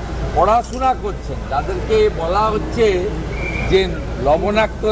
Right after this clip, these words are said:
এলাকায় কি কি গাছ হয়, এই মানেটা তো তরাই ডুয়ার্স পাহাড়ি এলাকায় কি কি গাছ হয়, পুরো মানেটা বদলে যাচ্ছে। এবং এটা ক্ষতিগ্রস্ত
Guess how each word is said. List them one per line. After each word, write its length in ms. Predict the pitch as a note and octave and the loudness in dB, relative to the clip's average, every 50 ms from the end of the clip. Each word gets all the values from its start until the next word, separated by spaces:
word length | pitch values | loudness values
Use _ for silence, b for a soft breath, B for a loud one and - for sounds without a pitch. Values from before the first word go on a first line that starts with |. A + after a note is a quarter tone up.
| G#3+ G#3 | 2 2
এলাকায় 400 | A3 A3 - - A3 A3 G#3+ - - - | 2 2 2 0 0 0 0 -2 -6 -6
কি 140 | G3+ G3+ G3 - - | -6 -6 -6 -6 -6
কি 100 | A3 A3 G3 - G#3+ | -6 -6 -2 0 2
গাছ 220 | F#3+ F#3+ F#3 F3 - C3+ | 2 2 0 -2 -4 -4
হয়, 180 | A#2 G#2+ G2 - - - - - - - - - C#3 C#3 C3+ - C#3 C#3 C#3 C3+ B2+ C3 D3 C3+ - - - - - - - - - - F3 F#3 | -4 -4 -4 -4 -4 -6 -4 -4 -4 -4 -4 -2 -2 -2 -2 -2 -2 -2 0 0 0 0 0 -2 -2 -2 -2 -2 -2 -2 -2 0 0 0 2 2
এই 80 | G3+ G#3 G#3 F#3+ | 2 2 2 0
মানেটা 380 | G3 G#3 A#3 A#3+ A3+ B3 B3+ B3 G3 G#3 | 0 2 0 -2 0 0 0 0 2 2
তো 80 | B3 B3+ B3 A#3 A#3 A3 - - | 2 2 2 2 0 -2 -2 0
তরাই 300 | G3+ G3+ G#3 A3 A3+ A3+ F#3+ F#3+ | 0 2 4 4 2 2 0 -2
ডুয়ার্স 320 | A3 A3+ A#3 A#3 A3 - - - | 2 2 2 2 2 -2 -6 -6
পাহাড়ি 300 | G3 F#3 F#3+ G#3+ A3 A3+ A3+ A3+ A3+ | -4 -4 -2 -2 -4 -4 -4 -2 0
এলাকায় 340 | A3+ A3+ - A#3 A3+ A3 - - | 0 -2 0 -2 -4 -4 -4 -4
কি 120 | - G#3+ - - | -6 -6 -4 -4
কি 100 | B3 A3+ G3+ G3+ | -4 -2 0 2
গাছ 200 | F3+ D#3 D3 D3 - | 2 2 2 0 -4
হয়, 160 | - - - - - - - - - - - - - | -6 -6 -6 -6 -6 -6 -6 -6 -4 -4 -4 -4 -2
পুরো 180 | G3 A3 A#3 B3 A#3 A3+ | 0 2 2 2 2 2
মানেটা 340 | A3+ A3 A#3 A#3+ A3+ B3 A#3+ - G#3 | 0 0 0 0 2 2 2 2 2
বদলে 300 | A3+ A3+ B3 B3+ C4 C4 A#3+ A#3 | -2 -2 -2 0 0 0 2 2
যাচ্ছে। 300 | A3 G#3+ - - - A3 - - G3 F#3+ | 0 0 0 -4 -6 -6 -4 -4 -4 -2
এবং 180 | F3+ G#3+ A3+ A3 G#3 G3 G3 | 0 0 0 0 0 0 -2
এটা 220 | F3 - A3 A3+ A#3+ A#3 - - | 0 2 2 2 2 2 -2 -6
ক্ষতিগ্রস্ত 600 | E3+ D#3+ - G#3+ G#3+ F#3 G3+ A3+ A3+ A3 - - | -10 -8 -8 -8 -8 -6 -4 -4 -4 -4 -4 -4